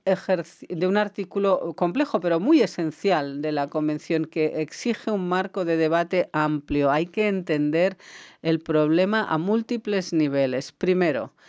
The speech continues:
a nivel del Estado parte, donde, eh,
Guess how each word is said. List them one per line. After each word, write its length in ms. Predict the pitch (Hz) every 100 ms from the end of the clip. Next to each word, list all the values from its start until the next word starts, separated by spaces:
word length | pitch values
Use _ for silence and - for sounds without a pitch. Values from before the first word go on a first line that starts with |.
| - - - _ _ -
a 100 | 180
nivel 300 | 190 214 233
del 120 | 226
Estado 460 | 175 - 175 160 151
parte, 540 | 117 127 - 131 127 -
donde, 760 | 147 160 165 170 190 202 - _ _
eh, 340 | 160 165 160